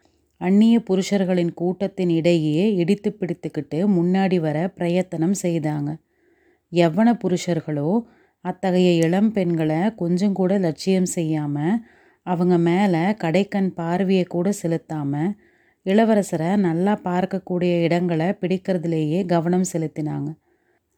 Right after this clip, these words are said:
அவங்கள பலர் கடம்பூர் மாளிகைக்கு எதிர்லையும் பக்கங்களிலும் உள்ள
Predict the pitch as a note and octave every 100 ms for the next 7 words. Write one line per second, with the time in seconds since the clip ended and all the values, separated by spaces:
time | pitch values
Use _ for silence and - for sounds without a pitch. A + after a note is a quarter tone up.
0 | - G3 A3+ G#3+ F#3 D#3+ F3 F#3+ F3+ E3
1 | E3 G#3 G#3+ F3 F#3+ G3+ G3+ F3+ E3+ F3+
2 | F3+ F3+ F3 E3+ D#3 D#3 F#3 F#3 D#3+ D#3
3 | F3+ F#3+ D#3+ - G#3 G3+ F3+ E3 D#3+ E3+
4 | D3+ D3 E3+ G#3